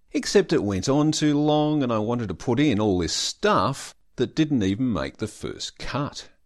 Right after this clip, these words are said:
So this was a snippet, now remade into a full episode, that arises from my regrettable propensity to pounce upon some very minor errors made by some of my favourite podcasters.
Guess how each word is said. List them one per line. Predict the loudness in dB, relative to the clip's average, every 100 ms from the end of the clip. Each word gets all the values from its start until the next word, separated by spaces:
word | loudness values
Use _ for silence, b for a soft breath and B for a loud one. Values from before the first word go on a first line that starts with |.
| _ _ _ _ _ _ -6
So | 4 4
this | 4 0
was | 4 4 6
a | 4
snippet, | 2 -2 -2 -2 -4 -8 -14 -4
now | 2 4 4
remade | 4 4 4 4 4 4 2
into | 2 0 0
a | 0
full | 0 0 2
episode, | 2 0 -2 0 0 0 -2 -4 -16 _ _ -4
that | 0 2
arises | 2 4 4 6 2 2 -2
from | -2 -2 0
my | 0 0
regrettable | 0 -2 -2 -2 0 -2 -2 -2
propensity | -2 -6 -4 -4 -4 -4 -4 -2 -2 -2 -8 _ _ _ 2
to | 2
pounce | 4 0 2
upon | -2 0 0 0
some | 2 0
very | 2 2 2 2
minor | 2 2 2 0
errors | 0 2 4 2 0 -4 -10 _ _ -6
made | 2 4 6 6 4
by | 2 0
some | 0 -2 0
of | -2 -2
my | -4 -4
favourite | -4 -4 -2 -4 -6 -10 -10
podcasters. | -4 -4 -4 -4 -4 -4 -8 -10 -12 -12